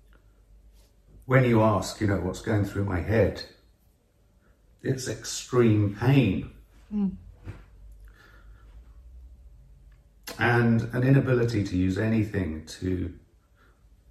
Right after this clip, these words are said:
Speaker 1: quieten that pain. So, yeah.
Speaker 2: <clears throat> But I,
Speaker 1: You know,
Speaker 2: Yeah,
Speaker 1: so
Speaker 2: but
Speaker 1: I know I have to do something about it. I
Speaker 2: But
Speaker 1: know
Speaker 2: hang on, just let's, let's, before we move on to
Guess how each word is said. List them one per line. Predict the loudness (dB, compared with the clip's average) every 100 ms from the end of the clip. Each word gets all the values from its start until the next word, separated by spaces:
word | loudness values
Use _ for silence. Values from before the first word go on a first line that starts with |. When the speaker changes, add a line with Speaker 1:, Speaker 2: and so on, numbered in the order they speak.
| _ _ _ _ _ -16
Speaker 1:
quieten | -8 -2 0 2 0 -2 -4
that | -6 -8
pain. | -6 -4 -6 -10
So, | -6 -2 0 -2 -6 -16 _ _ _ _ _ _ -20 _ _ _ _ _ _ _ _ -20 -20 -20 -20 -20 _ _ _ -20 -20 -20 _ _ _ _ _ _ -20 -20 -20 -20 -20 -20 -20 -20 -20 -20 _ -8 4
yeah. | 10 10 10 4 -4
Speaker 2:
<clears throat> | -10 -4
But | 0
I, | 2 2 0 -4 -18 -20 -20 -20 -20 -20 -20 -12 2 6
Speaker 1:
You |
know, | 8
Speaker 2:
Yeah, | 6
Speaker 1:
so | 8 8 8
Speaker 2:
but | 6
Speaker 1:
I | 6
know | 6 6
I | 4
have | 2
to | 2
do | 2
something | 2 0 0
about | 0 0 0
it. | -2
I | 0 8
Speaker 2:
But | 8
Speaker 1:
know | 10
Speaker 2:
hang | 8
on, | 8
just | 6 0 0
let's, | -2 -2 -4 0
let's, | 0 0
before | -6 -4 2
we | 2
move | 2 0
on | 0 0
to | 0